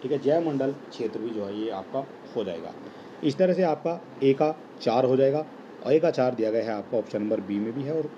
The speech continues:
ए में भी है। बी का तीन हो जाएगा, दोनों में दिया गया है बी का तीन, सी का एक हो जाएगा और सी का तीन, सी का एक दिया गया है आपका, ऑप्शन नंबर बी में हो जाता है। ठीक है, और इस तरह से डी का हो जाएगा आपका दो,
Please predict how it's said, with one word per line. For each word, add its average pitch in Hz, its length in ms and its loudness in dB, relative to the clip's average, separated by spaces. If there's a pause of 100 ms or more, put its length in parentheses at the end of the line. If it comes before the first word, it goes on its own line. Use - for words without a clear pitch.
(140)
ए 117 80 2
में 90 180 -4
भी 90 60 -10
है। - 840 -14
बी 156 120 6
का 185 160 4
तीन 151 260 0
हो 143 100 0
जाएगा, 151 320 2 (360)
दोनों 120 220 2
में 139 120 4
दिया 135 160 6
गया 139 100 4
है 143 60 2
बी 131 140 0
का 139 120 0
तीन, 156 200 -2 (320)
सी 170 180 0
का 151 120 6
एक 123 160 4
हो 131 100 2
जाएगा 139 180 4
और 156 80 4
सी 160 200 -2
का 147 120 4
तीन, 113 280 0
सी - 300 -2
का 147 100 6
एक 107 140 4
दिया 98 180 -2
गया 101 160 -2
है 104 80 -2
आपका, 131 220 -2
ऑप्शन 117 280 -2
नंबर 95 220 -2 (680)
बी 170 140 6
में 151 120 6
हो 101 140 0
जाता 90 260 -8
है। 82 80 -12 (160)
ठीक 107 140 0
है, 147 160 4 (340)
और 143 100 6
इस 180 100 4
तरह 185 180 4
से 190 180 -2 (540)
डी 185 120 8
का 180 120 4
हो 135 120 6
जाएगा 113 240 2
आपका 98 220 -6
दो, 117 220 0